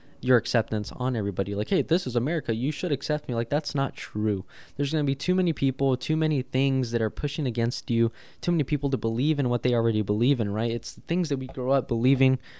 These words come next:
our parents, our teachers, what things teach us, and it's gonna be a while before, before our parents and before schools and before religions can start to accept certain minority groups and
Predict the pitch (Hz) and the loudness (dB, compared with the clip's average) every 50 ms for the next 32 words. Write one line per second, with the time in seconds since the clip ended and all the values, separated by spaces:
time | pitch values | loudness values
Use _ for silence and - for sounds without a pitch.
0 | - - - - - - - 127 - - - 151 139 139 135 131 131 113 - - | -20 -20 -20 -18 -6 2 2 2 2 2 0 2 2 2 2 2 0 -4 -4 -4
1 | 147 139 - 147 135 135 127 - 175 170 156 - - - - 175 170 - - 127 | -6 -4 -4 -4 -4 -4 -4 -2 -2 -2 -2 -4 -6 -6 -6 -6 -4 -2 -2 -2
2 | 123 127 - - - 131 127 127 123 120 110 - - 135 - - 214 202 196 170 | -2 -2 -6 -8 -6 -4 -4 -4 -4 -6 -8 -10 -10 -8 -6 -6 -4 -2 -2 -2
3 | 135 123 123 123 131 143 143 135 127 113 110 120 110 - - 127 123 117 113 110 | -4 -4 -2 -2 0 2 4 4 4 4 2 0 -4 -2 -2 -2 0 0 0 0
4 | 110 - - - - - - - - - - - - - - - - - 156 139 | -2 -4 -8 -20 -20 -20 -20 -20 -20 -20 -20 -20 -20 -20 -20 -14 -6 -4 -4 -4
5 | - - - 175 175 175 175 175 165 147 135 - 135 135 - - - - 143 143 | -4 -6 -4 -2 0 2 4 4 4 2 2 0 0 0 2 0 0 0 0 0
6 | 143 135 127 120 - - 127 120 123 123 - - 160 170 170 165 147 135 - - | 0 0 -2 -2 -4 -6 -6 -4 -4 -6 -6 -4 -2 0 2 2 2 0 -2 -8
7 | - - - - - - - - - 143 147 143 135 131 127 117 120 120 117 117 | -20 -18 -12 -8 -8 -8 -6 -4 -4 -2 0 2 2 2 2 2 0 -2 -2 -4
8 | - - - 165 165 156 151 139 131 120 117 - - - - - - - - - | -6 -4 -2 0 2 4 4 2 2 0 -4 -8 -14 -20 -20 -20 -20 -20 -20 -12
9 | - - 131 127 120 123 139 143 139 139 135 127 - - - 127 - 147 143 139 | -4 0 0 0 2 4 2 2 4 2 0 0 0 -2 -4 -2 0 0 -2 0
10 | - 143 123 - - - - 175 160 - - - - 143 123 120 123 120 113 113 | -2 -4 -4 -4 -6 -4 0 0 0 0 -4 -6 -4 -4 -4 -4 -4 -4 -2 0
11 | 117 120 120 113 104 117 117 117 113 - - - - 123 113 110 110 104 | 0 0 0 -2 -4 -4 -6 -6 -6 -8 -10 -10 -8 -6 -6 -4 -6 -8